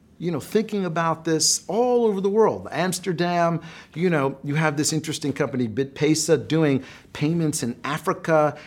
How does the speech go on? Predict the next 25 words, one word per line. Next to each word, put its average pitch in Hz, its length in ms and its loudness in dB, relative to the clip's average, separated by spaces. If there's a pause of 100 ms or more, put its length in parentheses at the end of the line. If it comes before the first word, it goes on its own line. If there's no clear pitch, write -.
(140)
and 127 220 0 (100)
that's 151 240 -2
a 160 40 0
whole 165 520 0
other, 147 540 4
you 160 160 0
know, 135 320 0
thing. 151 460 2
And, 117 180 -2 (300)
you 151 100 0
know, 135 160 0
th-, 113 260 -10 (240)
it - 200 -4
just, - 420 -2
there's 170 220 -2
so 233 240 2
many 214 320 2
applications. 135 720 -2
We 160 80 2
haven't 151 180 0
talked 277 240 0
about 139 240 -2
this - 180 -8
at 113 60 -4
all. 180 380 0